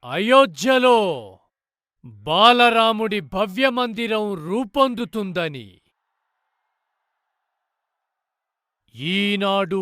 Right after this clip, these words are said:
అయోధ్యలో దివ్యమైన రామాలయం యొక్క శిఖరం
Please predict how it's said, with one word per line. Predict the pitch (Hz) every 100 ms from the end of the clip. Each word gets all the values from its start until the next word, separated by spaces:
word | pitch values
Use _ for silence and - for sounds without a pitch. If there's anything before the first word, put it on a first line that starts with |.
| 190
అయోధ్యలో | 190 226 247 147 214 214 208
దివ్యమైన | 165 185 208 170 254 233 226 220
రామాలయం | 202 190 240 262 262 262 240 226 214
యొక్క | 226 254
శిఖరం | - 254 208 247 156 85